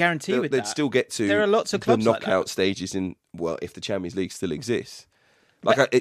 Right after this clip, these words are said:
Speaker 2: it, why would Real Madrid fall off the face of the planet 'cause they didn't get Kylian Mbappe?
Speaker 1: No,
Speaker 2: When
Speaker 1: I'm
Speaker 2: they'd
Speaker 1: not
Speaker 2: only go and get Erling Haaland next.
Speaker 1: Yeah, I, I'm not saying that. I think, and, and I've seen in terms of from what I've read, they're,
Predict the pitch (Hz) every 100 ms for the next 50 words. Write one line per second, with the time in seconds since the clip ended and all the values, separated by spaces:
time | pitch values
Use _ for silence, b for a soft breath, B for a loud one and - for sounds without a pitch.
0 | - 123 135 143 127 113 120 104 104 113
1 | - - 107 107 98 98 107 98 95 -
2 | 117 101 - - 90 107 92 73 95 -
3 | 101 95 87 90 101 - - - B B
4 | B 226 - 131 131 135 123 123 113 113
5 | 107 110 95 135 120 82 87 107 - -
6 | - - 139 - - 147 - 170 175 -
7 | 147 131 113 - 147 156 170 175 170 170
8 | 165 151 - 190 165 147 151 160 135 127
9 | 147 139 139 135 131 127 113 117 127 135
10 | 135 120